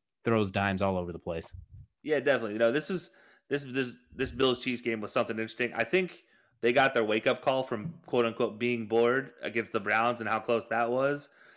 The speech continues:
Speaker 2: especially with Patty going down. That was a big shock to the system.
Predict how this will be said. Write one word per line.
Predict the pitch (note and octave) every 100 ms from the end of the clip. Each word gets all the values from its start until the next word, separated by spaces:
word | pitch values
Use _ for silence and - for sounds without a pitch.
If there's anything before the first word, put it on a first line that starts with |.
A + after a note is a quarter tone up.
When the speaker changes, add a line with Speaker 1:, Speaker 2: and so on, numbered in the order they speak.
| -
Speaker 2:
especially | A#2+ D#3+ D#3+ F#3+
with | E3
Patty | - D3+
going | C3+ C3 A2+
down. | B2 C3 A#2
That | A2 A2+
was | G#2+
a | G#2+
big | G#2+ B2+ B2 D#3 C#3+
shock | - C#3 B2
to | B2+
the | A2
system. | - A#2+ - G2+